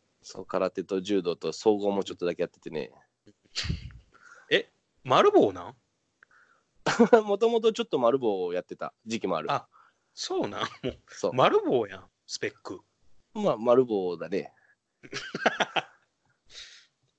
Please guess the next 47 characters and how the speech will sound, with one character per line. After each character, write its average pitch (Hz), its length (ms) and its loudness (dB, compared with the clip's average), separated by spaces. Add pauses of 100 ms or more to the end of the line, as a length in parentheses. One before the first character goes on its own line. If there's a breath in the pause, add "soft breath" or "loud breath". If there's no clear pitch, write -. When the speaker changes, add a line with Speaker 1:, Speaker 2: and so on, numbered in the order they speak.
(320)
Speaker 2:
だ 180 100 -2
っ 196 80 -12
て、 - 280 -10 (460)
ひ - 120 -8
ょ 185 40 -2
ろ 220 100 -4
ひ 254 100 -6
ょ 240 40 -2
ろ 247 100 -4
の 254 100 -8
人 120 200 -8
無 139 160 -6
理 160 120 -2
や 92 100 -4
ろ、 90 100 -12
丸 104 260 -4
棒。 92 280 -12 (360)
絶 101 200 -14 (100)
対。 95 260 -10 (320)
Speaker 1:
う 113 300 -2
ん。 92 240 -6 (100)
あ 107 80 0
ん 104 60 0
ま 107 120 2
り 120 100 2
い - 20 -2
な 120 120 6
い 117 60 4
ね。 120 180 4
や 123 100 4
っ - 80 -6
ぱ 95 200 2
見 104 200 -2
た 127 120 2
目 139 480 4
も 135 520 6 (180)
武 120 180 -8
器 123 60 -4
だ 139 160 0
か 101 100 -6
ら 80 80 -8
ね。 98 60 -8
Speaker 2:
そ 95 40 -6
う - 20 -4
や 101 60 -4
ろ 92 60 -10
な。 98 120 -14